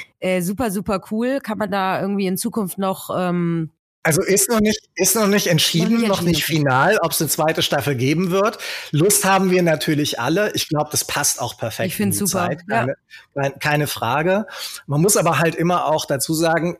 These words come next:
Speaker 2: so ein Format ist extrem kostenintensiv und ein mega Wagnis, ne? So, und das ist, und auch da st-, an der Stelle muss man immer sagen, ist auch der Sender natürlich, äh, gefragt, haben die auch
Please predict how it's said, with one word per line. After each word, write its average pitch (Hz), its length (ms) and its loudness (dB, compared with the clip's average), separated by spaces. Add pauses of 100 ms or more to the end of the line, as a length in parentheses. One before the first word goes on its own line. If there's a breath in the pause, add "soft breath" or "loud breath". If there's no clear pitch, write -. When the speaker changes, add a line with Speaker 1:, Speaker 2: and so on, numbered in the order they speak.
(160)
Speaker 2:
so 160 340 2
ein 214 80 2
Format 151 680 0
ist 160 200 -2
extrem 156 640 -2
kostenintensiv 139 1080 -2
und 160 200 -6
ein 143 80 -4
mega 139 380 0
Wagnis, - 500 -4
ne? 196 180 0
So, 175 200 0
und 139 160 0
das 165 160 0
ist, - 500 0
und 165 140 -2
auch 139 100 0
da 156 220 0
st-, - 180 -4 (140)
an 147 100 -4
der 156 140 2
Stelle 165 180 0
muss 165 180 0
man 165 100 -2
immer 143 180 -2
sagen, 147 400 -2 (640 loud breath)
ist 175 160 2
auch 165 160 0
der 127 160 0
Sender 143 380 2
natürlich, 175 760 0
äh, 151 220 0
gefragt, 139 680 -4 (160)
haben 170 320 2
die 165 240 -2
auch 143 380 0